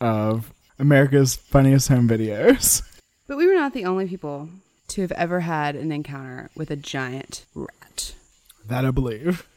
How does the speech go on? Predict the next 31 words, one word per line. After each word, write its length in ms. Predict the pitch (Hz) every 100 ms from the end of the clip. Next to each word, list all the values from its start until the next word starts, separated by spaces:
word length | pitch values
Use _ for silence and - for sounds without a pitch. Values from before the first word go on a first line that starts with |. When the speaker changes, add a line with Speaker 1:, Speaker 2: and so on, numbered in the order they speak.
| _
Speaker 2:
So 380 | - 240 214 123
there 240 | 180 214
was 220 | 220 214 -
a, 400 | 185 170 170 - _ -
an 140 | 208 -
outbreak, 800 | 151 - 165 151 233 - - -
if 120 | 151
you 140 | 170 160
will, 260 | 151 165 -
of 280 | 160 160
<clears throat> 120 | 156 175
giant 300 | 143 143 -
rats 520 | 139 139 185 - -
in 260 | 165 160
Tehran. 420 | 208 320 381 156 151 _ _ _
Supersized 640 | - 294 359 330 269 180
rats 300 | 143 131 -
emerging 480 | 196 208 233 277 320
from 100 | 285
the 80 | 269
sewers 540 | - - 139 78 147 -
to 100 | 196
roam 420 | 220 277 302 285
the 80 | 285
streets, 500 | - 160 143 - -
some 300 | - 269 285
being 260 | 277 262
up 220 | - 170 -
to 160 | 214 -
eleven 520 | 185 160 139 147 170
pounds. 880 | 165 175 170 151 139 135 - -